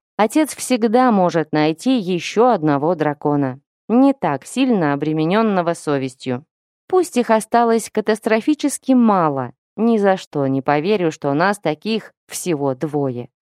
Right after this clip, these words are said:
Собралась я в рекордные сроки и все равно спустилась в холл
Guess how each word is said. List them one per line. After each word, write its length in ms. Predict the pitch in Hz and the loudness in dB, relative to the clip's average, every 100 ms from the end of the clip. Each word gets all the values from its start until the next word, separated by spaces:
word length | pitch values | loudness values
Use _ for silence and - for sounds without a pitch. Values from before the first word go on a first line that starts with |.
| _ _ - | _ _ -6
Собралась 600 | 226 214 247 311 339 - | -4 0 2 2 -2 0
я 140 | 165 | 0
в 60 | 156 | 0
рекордные 680 | 202 - 320 247 240 240 | -2 0 0 2 2 2
сроки 540 | 226 - 143 135 127 117 _ - | -2 -4 -6 -6 -10 -12 _ -2
и 140 | 262 | -2
все 240 | - 277 | 0 0
равно 400 | 254 214 165 143 | 2 2 0 0
спустилась 680 | 135 - 160 - 202 147 131 | -2 -4 -4 -2 -2 -2 -2
в 60 | - | -8
холл 360 | - 143 277 | 0 0 0